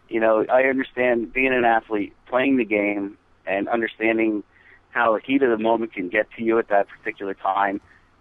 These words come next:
You know, I've been in those situations where the kids are in now. So I go with my past experiences and basically just, "Guys, come on now, let's take it easy. We understand what's going on. We happen to," you know, it's basically, if you take a proactive approach and you talk to the kids,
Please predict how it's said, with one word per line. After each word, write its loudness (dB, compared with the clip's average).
You -16
know, 2
I've -2
been 0
in 2
those 2
situations -4
where -6
the -8
kids -6
are 2
in -2
now. 2
So 0
I 2
go 2
with -2
my 0
past -2
experiences -6
and -8
basically -6
just, -4
"Guys, -8
come -8
on 0
now, 0
let's -6
take -8
it -10
easy. -4
We 0
understand -2
what's -8
going -2
on. -2
We -10
happen -2
to," -4
you -4
know, 4
it's -4
basically, -2
if -10
you -20
take -4
a -8
proactive 0
approach -2
and -4
you -10
talk -6
to -8
the -6
kids, -6